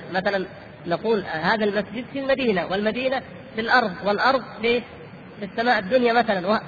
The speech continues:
يعني فهكذا. إذن، آه، فمو-، موجود، بعض الموجودات داخل موجود آخر، إلا الكون كله ككل، فإنه حينئذ ينتهي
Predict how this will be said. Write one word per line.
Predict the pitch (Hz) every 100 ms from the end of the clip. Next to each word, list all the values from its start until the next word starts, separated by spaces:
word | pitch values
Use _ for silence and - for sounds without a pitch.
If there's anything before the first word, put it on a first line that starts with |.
| - 180
يعني | 180 190 - 175
فهكذا. | 214 277 226 190
إذن، | 208 254 277 - - - - - -
آه، | 180 165
فمو-، | 208 202 - 185 208 -
موجود، | 208 208 208
بعض | 175 175 254 247
الموجودات | 214 202 190 180 190 185 - - - - - - - - -
داخل | 190 226 226 240 - - - - -
موجود | 175 185 190 214 180
آخر، | 180 - 147 - - - - - - -
إلا | 330 330 285
الكون | - 302 269
كله | 302 254 226
ككل، | 208 - 160 - -
فإنه | 185 214 196 180 185
حينئذ | 165 180 180 185 269 - - - - -
ينتهي | 185 185 226 254